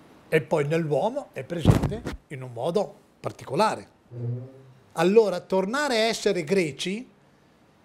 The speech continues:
non è un'operazione straordinaria, è l'operazione che hanno fatto i cristianesimi nei primi tre secoli, con i grandi padri cappadoci, Gregorio di Nissa, Gregorio di Nazianzo, San Basilio di Cesarea. Siamo ai tempi di Sant'Agostino e di Sant'Ambrogio.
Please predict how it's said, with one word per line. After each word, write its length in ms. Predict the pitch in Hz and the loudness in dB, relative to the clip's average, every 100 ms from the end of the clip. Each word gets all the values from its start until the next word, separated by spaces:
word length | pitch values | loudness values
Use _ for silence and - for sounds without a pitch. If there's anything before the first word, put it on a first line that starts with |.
| _ _ _ _ _ _ _ _ _ | _ _ _ _ _ _ _ _ _
non 220 | 156 196 | -4 0
è 60 | 285 | 2
un'operazione 640 | 294 220 196 175 156 175 151 | 2 2 2 0 0 -4 -4
straordinaria, 720 | - 151 139 151 131 104 143 | -2 -2 -2 -4 -4 -4 -2
è 60 | |
l'operazione 680 | 175 202 202 220 226 262 262 | 0 0 -2 -4 -4 -6 -4
che 120 | - | -2
hanno 100 | 190 | -4
fatto 320 | - 180 - | -2 -4 -6
i 40 | 151 | -10
cristianesimi 720 | - 151 147 175 208 196 196 | -8 -8 -6 -6 -6 -6 -6
nei 120 | 165 | -6
primi 320 | 151 160 180 | -6 -4 -6
tre 140 | 160 151 | -4 -8
secoli, 500 | - 143 - 117 120 - - - - - - - | -4 -6 -6 -12 -12 -18 -20 -20 -20 -20 -20 -6
con 160 | 151 | -4
i 60 | 156 | 0
grandi 320 | 170 226 190 | 2 2 0
padri 380 | - 185 175 156 | -2 -2 -2 -4
cappadoci, 840 | 160 120 156 151 135 120 - 139 - | -6 -6 -4 -2 -2 -4 -6 -8 -6
Gregorio 400 | 151 139 175 170 | -4 0 0 0
di 100 | 147 | -4
Nissa, 360 | 156 156 - | -6 -6 -8
Gregorio 380 | 131 139 151 156 | -6 -4 -2 -2
di 100 | 147 | -4
Nazianzo, 540 | 147 139 151 151 131 131 - - | -6 -4 -4 -4 -6 -12 -18 -10
San 240 | - 175 | -4 -2
Basilio 380 | 151 143 165 147 | 0 -2 -2 -4
di 100 | 135 | -6
Cesarea. 500 | - 139 143 131 123 - - - | -6 -4 -2 -4 -8 -16 -20 -8
Siamo 220 | - 175 | -2 0
ai 80 | 160 | 0
tempi 220 | 180 165 | -2 -4
di 80 | 147 | -6
Sant'Agostino 640 | 139 151 151 143 - 175 147 | -6 -4 -2 -2 -4 -4 -4
e 40 | |
di 60 | 131 | -8
Sant'Ambrogio. 720 | - 135 143 127 117 117 | -10 -8 -8 -6 -8 -10